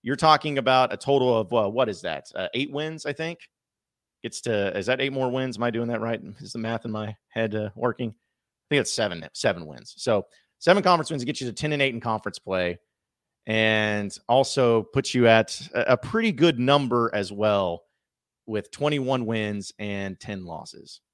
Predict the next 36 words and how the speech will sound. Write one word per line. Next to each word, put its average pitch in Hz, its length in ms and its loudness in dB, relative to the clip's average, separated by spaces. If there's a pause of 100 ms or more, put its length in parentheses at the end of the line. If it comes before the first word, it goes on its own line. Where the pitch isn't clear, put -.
(260)
I - 40 -4
think 156 100 4
that's 147 100 -2
good 151 140 0
enough 139 100 0
to - 80 -8
get 135 60 -4
into 117 160 -6
the 113 100 -4
N 107 80 -8
C 123 100 -10
double 101 180 -4
A 95 40 -4
tournament 90 340 -10
'cause 92 80 -10
that's 101 160 -6
really 98 180 -4
the 85 100 -14
goal 85 240 -8
right 82 200 -10
now 76 240 -14
for 90 220 -16
this - 200 -16
team. - 280 -20
But - 100 -18
they 95 100 -6
gotta 113 180 2
start 135 260 2
it 131 80 -8
tonight. 147 320 2 (400)
That's 98 160 -4
the 101 80 -12
most 98 220 -6
important 92 360 -12
thing. 71 200 -12 (640)
Folks, 214 380 6